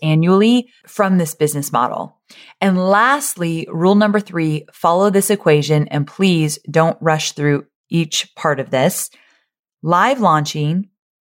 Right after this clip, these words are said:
then evergreen, then what's my next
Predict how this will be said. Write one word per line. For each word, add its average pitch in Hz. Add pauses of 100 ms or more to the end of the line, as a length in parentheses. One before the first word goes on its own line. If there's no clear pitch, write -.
(340)
then 170
evergreen, 156 (800)
then 180 (680)
what's 151
my 196
next 147